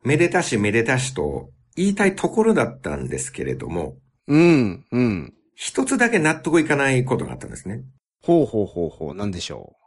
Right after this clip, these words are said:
Speaker 1: セブンイレブンの写真プリント代
Speaker 2: うん。
Speaker 1: 二百二十円。
Speaker 2: はい。
Speaker 1: それからチェコまでの郵便料金七百二十円。
Speaker 2: うん。
Speaker 1: 合計九百四十円。
Speaker 2: はい。
Speaker 1: これを僕が払ってるんです。
Speaker 2: なるほど。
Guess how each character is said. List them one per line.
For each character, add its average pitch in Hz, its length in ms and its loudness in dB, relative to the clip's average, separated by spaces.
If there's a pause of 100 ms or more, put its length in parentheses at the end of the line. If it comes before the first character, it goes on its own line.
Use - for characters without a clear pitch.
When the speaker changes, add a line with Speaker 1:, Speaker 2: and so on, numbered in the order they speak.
(200)
Speaker 1:
セ - 220 0
ブ 233 120 4
ン 240 80 6
イ 240 60 4
レ 247 120 2
ブ 156 160 2
ン 92 140 0
の 113 400 0
写 - 180 -2
真 170 300 2
プ - 120 -4
リ 156 100 4
ン 147 80 0
ト 139 140 4
代 123 320 2
Speaker 2:
う - 20 -10
ん。 - 160 -16
Speaker 1:
二 107 120 -2
百 131 220 0
二 120 140 2
十 110 180 2
円。 - 220 -10 (380)
Speaker 2:
は 127 220 0
い。 85 220 -8 (100)
Speaker 1:
そ - 160 -2
れ 160 100 2
か 160 80 2
ら 156 180 2
チ - 160 -2
ェ 208 40 2
コ 202 100 0
ま 143 140 4
で 104 120 0
の 90 160 -2
郵 160 220 4
便 170 240 4
料 156 180 6
金 80 340 -8
七 117 200 0
百 143 240 0
二 90 180 -2
十 101 140 2
円。 69 240 -8 (400)
Speaker 2:
う 151 100 4
ん。 117 300 4
Speaker 1:
合 160 180 4
計 156 180 2
九 196 180 4
百 113 200 0
四 95 220 2
十 92 160 0
円。 - 180 -8 (400)
Speaker 2:
は 110 220 -2
い。 76 240 -12 (320)
Speaker 1:
こ - 120 0
れ 220 60 8
を 196 80 6
僕 156 320 2
が 220 80 4
払 - 200 2
っ - 80 -10
て - 80 -4
る 73 100 -4
ん 65 40 -8
で 65 60 -10
す。 - 200 -12 (420)
Speaker 2:
な 156 180 4
る 139 80 2
ほ 113 100 -4
ど。 87 220 -12